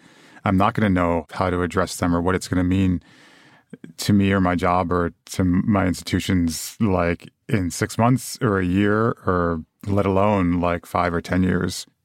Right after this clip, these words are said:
What I need to do is, like, okay, today, what's the thing that I need to do to keep moving forward and keep keeping the people who need to be protected, protected, and, and to respond to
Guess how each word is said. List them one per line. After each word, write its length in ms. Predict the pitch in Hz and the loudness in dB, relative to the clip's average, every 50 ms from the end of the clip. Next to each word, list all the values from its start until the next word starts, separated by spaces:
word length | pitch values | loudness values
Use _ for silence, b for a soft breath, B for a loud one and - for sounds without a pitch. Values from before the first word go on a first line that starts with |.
| _ - | _ -2
What 200 | 117 101 104 101 | 0 2 2 2
I 80 | 101 | 2
need 140 | 95 95 87 80 | 2 0 0 0
to 40 | |
do 140 | 92 101 95 | 0 2 2
is, 140 | 90 78 73 | 0 0 0
like, 180 | 87 87 85 92 | -2 -2 -2 -2
okay, 180 | 87 - 98 | -2 -4 -4
today, 380 | - - 117 127 127 110 95 92 | -4 -2 -2 0 0 2 0 0
what's 240 | 85 90 87 - - | 0 -2 -4 -4 -6
the 80 | 87 | -8
thing 220 | - - 98 90 82 | -4 -2 -2 -2 0
that 80 | 85 | 0
I 40 | 85 | 0
need 60 | 85 80 | 0 0
to 40 | |
do 160 | 76 87 87 82 | 0 0 0 0
to 80 | 80 | -2
keep 220 | - - - 92 90 | -4 -4 -4 -2 0
moving 240 | 95 90 82 85 82 | 0 0 0 0 -2
forward 380 | - - 87 85 82 82 80 | -2 -2 -2 0 0 0 0
and 180 | 82 85 85 - | 0 0 -2 -2
keep 260 | - - 92 82 - - _ - | -2 -4 -4 -4 -6 -10 _ -6
keeping 300 | - - 101 - 92 87 | -4 -2 -2 0 0 0
the 60 | 82 | 0
people 280 | - 92 90 - 90 80 | 0 -2 -2 -2 -2 -2
who 320 | 82 90 87 87 87 85 - - - - | -2 -2 0 0 -2 -2 -4 -8 -6 -4
need 200 | 95 95 95 90 | -2 0 0 0
to 80 | 82 80 | 0 0
be 100 | 87 87 | 0 -2
protected, 520 | - - - - 85 - - 90 80 73 - _ - | -2 -2 -4 -4 -4 -2 -2 -4 -4 -4 -8 _ -6
protected, 520 | - - - 90 85 - - 87 87 87 | -6 -4 -2 -2 -4 -2 -2 -2 -2 0
and, 220 | 85 80 80 76 - B B B B B B B B B B | 0 -2 -2 -4 -6 B B B B B B B B B B
and 140 | B 104 87 | B -2 0
to 60 | - 90 | 0 -2
respond 480 | 90 - - - 92 85 80 78 78 | -2 -2 -2 -2 0 0 0 -2 -2
to 240 | - 90 80 78 | -2 -2 -4 -4